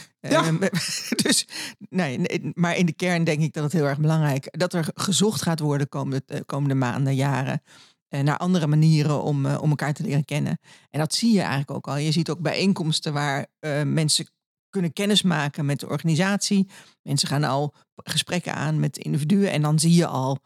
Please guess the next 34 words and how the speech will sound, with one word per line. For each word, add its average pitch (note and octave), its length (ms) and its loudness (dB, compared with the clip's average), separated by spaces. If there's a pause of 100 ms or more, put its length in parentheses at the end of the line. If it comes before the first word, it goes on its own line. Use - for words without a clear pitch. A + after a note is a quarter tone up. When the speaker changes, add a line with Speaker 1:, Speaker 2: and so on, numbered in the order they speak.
(200)
Speaker 2:
dat - 160 -8
er C#3 60 0
hele D3 280 0
andere C#3+ 580 -4
procedures D3 500 -4
vooraf C#3+ 240 -4
gaan, B2 360 -4
eh, - 100 -6 (640)
Speaker 1:
Me-, D#3+ 160 0
Speaker 2:
komen. D3+ 400 2
Speaker 1:
merk G3+ 220 0
je F#3 100 4
die, C#3+ 340 6
die, C#3 160 4
die A#2+ 220 4
worsteling C3 460 2
van B2+ 160 4
bedrijven? A#2 480 2
Hoe C3+ 100 4
gaan B2+ 140 2
we B2 60 6
hier A#2+ 120 6
nou A2+ 240 4
mee, G#2+ 300 2
mee A2+ 160 4
om? B2 140 0
Want A#2+ 140 2
het - 100 -14
is A#2 80 0
natuurlijk - 260 -2
volstrekt G#2+ 400 -2
logisch D3+ 360 2
dat G2 160 0
mensen G2 480 0